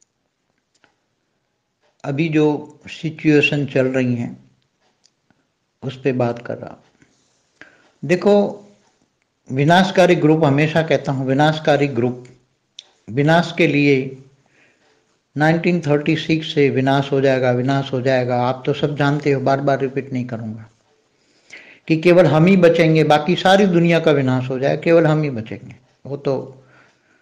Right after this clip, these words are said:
विनाशकारी ग्रुप माना कौरव हमेशा कहते हैं, इनके लिए योग करते हैं, वहां लाखों लोग योग करते हैं। और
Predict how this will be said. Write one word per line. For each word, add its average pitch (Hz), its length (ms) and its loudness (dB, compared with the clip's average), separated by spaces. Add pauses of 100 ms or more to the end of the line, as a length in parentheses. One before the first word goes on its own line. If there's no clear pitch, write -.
(440)
विनाशकारी 156 500 2
ग्रुप 143 300 2
माना 139 220 0
कौरव 143 420 4 (960)
हमेशा 147 380 0
कहते 139 320 -2
हैं, 165 100 2
इनके 175 220 0
लिए 180 180 2
योग 170 300 4
करते 170 220 0
हैं, 185 80 2
वहां 160 360 0
लाखों 151 380 2
लोग 165 240 4
योग 143 240 4
करते 123 260 -6
हैं। 113 200 -14 (1300)
और 196 120 4